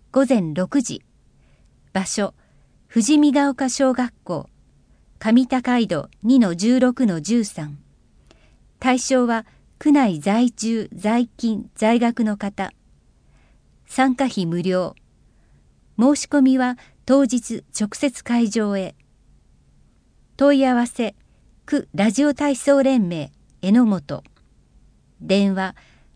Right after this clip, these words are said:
三三九六の零七五三。なお、雨天の場合は上履きを持参してください。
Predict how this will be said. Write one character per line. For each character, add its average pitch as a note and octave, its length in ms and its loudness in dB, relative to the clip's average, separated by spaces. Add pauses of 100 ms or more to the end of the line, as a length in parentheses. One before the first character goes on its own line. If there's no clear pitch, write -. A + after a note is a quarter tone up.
(140)
三 D4 340 0
三 C4 280 0
九 C4 280 0
六 B3 280 0
の E3+ 240 -4 (180)
零 A#3+ 200 2
七 G#3+ 300 2
五 G3 220 -2
三。 E3+ 340 -8 (1800)
な A#3 240 4
お、 G3+ 120 -2 (220)
雨 D4+ 120 2
天 D#4 220 4
の B3 120 4
場 G3 240 2
合 G#3 180 0
は G3 280 -4
上 A3+ 200 0
履 C#4+ 180 0
き C4+ 180 -2
を B3+ 60 2
持 G#3 120 -2
参 A#3 280 0
し - 100 -8
て A#3 100 -6
く A3 100 -8
だ G#3 140 -4
さ G3+ 200 -8
い。 - 120 -12